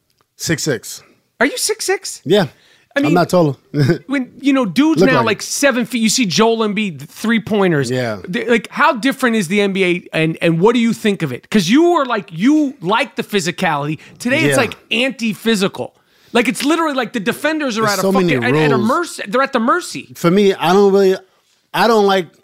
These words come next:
Speaker 1: that the game is biased towards, uh, a, a, a weaker player. Like, a player that's not as strong as someone, the game is biased.
Speaker 2: You mean
Speaker 1: And
Speaker 2: physically?
Speaker 1: Physically.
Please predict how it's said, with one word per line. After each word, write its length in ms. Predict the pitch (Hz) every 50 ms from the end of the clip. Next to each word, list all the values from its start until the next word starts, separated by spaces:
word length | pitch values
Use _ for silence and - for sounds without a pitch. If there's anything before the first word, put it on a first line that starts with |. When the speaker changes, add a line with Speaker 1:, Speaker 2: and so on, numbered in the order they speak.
| _ _ _ _ _ _ _ 120
Speaker 1:
that 280 | 117 127 156 151 131
the 80 | 127 147
game 300 | 131 135 151 156 156 147
is 140 | 139 123 120
biased 560 | 107 98 143 147 151 151 143 139 123 - -
towards, 540 | 156 147 143 139 135 127 110 - - - _ _ _ _ _ _ _ _ _ _ _ _ _ _ -
uh, 520 | 131 131 127 127 127 123 120 - 123 117 - _ _ -
a, 60 | 113
a, 60 | 127 - 131
a 100 | 131 127
weaker 320 | 123 143 151 147 160 151
player. 480 | 127 - 147 156 156 165 170 170 165 151 - _ _ _ _ _ _ _ _ _ -
Like, 100 | 147 143
a 60 | 147
player 280 | 143 - - 175 175 170
that's 160 | 156 147 135 131
not 160 | 151 156 151
as 100 | 151 135
strong 400 | - - 160 151 156 151 151 147
as 160 | 143 139 135
someone, 480 | - 160 156 160 156 160 160 170 170 147 - _ _ _ _ _
the 100 | - 143
game 340 | 127 135 147 151 160 156 147
is 160 | 143 123 110
biased. 680 | 117 - 107 107 135 139 143 143 135 135 120 - - - _ _ _ _ _ _
Speaker 2:
You 120 | - 214 269
mean 80 | 294
Speaker 1:
And 80 | 233 -
Speaker 2:
physically? 600 | - 269 262 220 269 277 - 277 302 311 330 320 _ _ _ _
Speaker 1:
Physically. 800 | - - - - 180 170 147 143 135 - 120 110 101 90 87